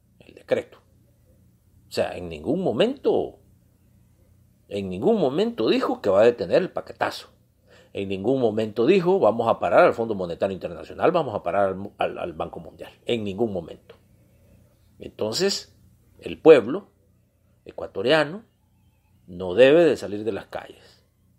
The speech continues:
No debe de dejar ningún espacio vacío. Hoy, más que ayer, el pueblo ecuatoriano tiene que salir y permanecer en las calles.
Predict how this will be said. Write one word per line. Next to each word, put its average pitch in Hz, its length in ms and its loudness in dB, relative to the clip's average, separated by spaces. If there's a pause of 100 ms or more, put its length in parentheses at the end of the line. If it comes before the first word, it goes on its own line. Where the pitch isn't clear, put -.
(600)
No 107 240 -4
debe 170 300 8
de 147 160 6
dejar 127 440 0
ningún 123 720 -6
espacio - 840 -8 (120)
vacío. 90 600 -10 (640)
Hoy, 175 460 6 (340)
más 92 220 -4
que 120 140 -2
ayer, 185 300 6
el - 1400 -20
pueblo 101 240 -8
ecuatoriano 156 600 2
tiene 104 220 -10
que 101 120 -12
salir 107 340 -2
y 240 60 -4
permanecer 95 560 -2
en 135 80 -4
las 165 120 -6
calles. - 560 -2